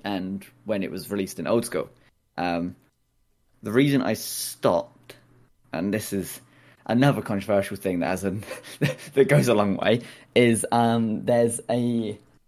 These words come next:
an unreal amount of cheaters at the moment. Um, when you, if you go to P V P and you fight someone,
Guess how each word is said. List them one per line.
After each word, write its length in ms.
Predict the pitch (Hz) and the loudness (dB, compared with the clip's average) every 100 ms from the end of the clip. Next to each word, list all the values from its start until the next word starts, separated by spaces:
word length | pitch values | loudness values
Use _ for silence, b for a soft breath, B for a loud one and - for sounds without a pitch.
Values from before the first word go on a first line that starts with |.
| _ _ _ - | _ _ _ -10
an 140 | 117 | -4
unreal 720 | 139 147 139 117 127 131 110 95 | 0 2 2 2 4 4 2 0
amount 500 | 104 110 110 101 - | -2 -2 -2 -6 -6
of 380 | 110 104 104 98 | -2 2 0 -2
cheaters 560 | - 127 117 101 - - - | -2 -2 -2 -6 -6 -16 -10
at 160 | 85 | -8
the 60 | 101 | -4
moment. 380 | 95 90 85 82 _ - _ _ _ _ _ 101 | -4 -4 -6 -10 _ -20 _ _ _ _ _ -4
Um, 520 | 101 98 95 98 98 _ b b b b _ _ _ _ _ _ _ _ - | 0 0 0 -2 -6 _ b b b b _ _ _ _ _ _ _ _ -4
when 300 | 123 135 135 | 2 4 6
you, 240 | 135 127 | 6 4
if 160 | 127 139 | 4 4
you 80 | |
go 100 | 143 | 4
to 100 | 139 | 2
P 160 | - 123 | 0 0
V 120 | 110 | 0
P 280 | 104 120 98 | -2 0 0
and 100 | 98 | -4
you 80 | 104 | -4
fight 240 | 113 110 | -2 -2
someone, 480 | - 98 95 90 | -2 -4 -4 -4